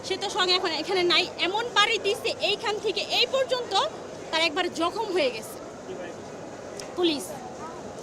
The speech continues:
মানে ওই গ্যাঞ্জামের এমন টাইমে আমরা গেছি ওইখানে থানায় যাওয়ার পরে অনেকগুলো স্টুডেন্ট আসছে, স্টুডেন্ট এসে বলছে, "তাহলে এই লোকটা বিদেশ যাবে, বিদেশ যাত্রী, তাহলে এই লোকটাকে আপনারা ছেড়ে দেন।"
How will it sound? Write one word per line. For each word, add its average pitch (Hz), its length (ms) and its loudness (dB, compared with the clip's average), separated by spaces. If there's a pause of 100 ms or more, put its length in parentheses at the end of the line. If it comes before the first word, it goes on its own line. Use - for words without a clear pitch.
(720)
মানে 311 220 0
ওই 381 120 0
গ্যাঞ্জামের 494 560 6 (340)
এমন 440 220 0
টাইমে 523 220 6
আমরা 440 180 6
গেছি 381 340 6
ওইখানে 440 260 4
থানায় 403 300 2
যাওয়ার 370 240 4
পরে 440 260 2
অনেকগুলো 392 520 2
স্টুডেন্ট 415 380 2
আসছে, 392 260 2 (540)
স্টুডেন্ট 381 280 0
এসে 359 140 0
বলছে, 370 280 2
"তাহলে 359 200 4
এই 359 100 8
লোকটা 370 280 2
বিদেশ 403 360 4
যাবে, 320 240 2
বিদেশ 392 320 4
যাত্রী, 415 320 0
তাহলে 330 220 2
এই 330 60 2
লোকটাকে 330 260 -2
আপনারা 311 300 -2
ছেড়ে 508 220 4
দেন।" 247 200 2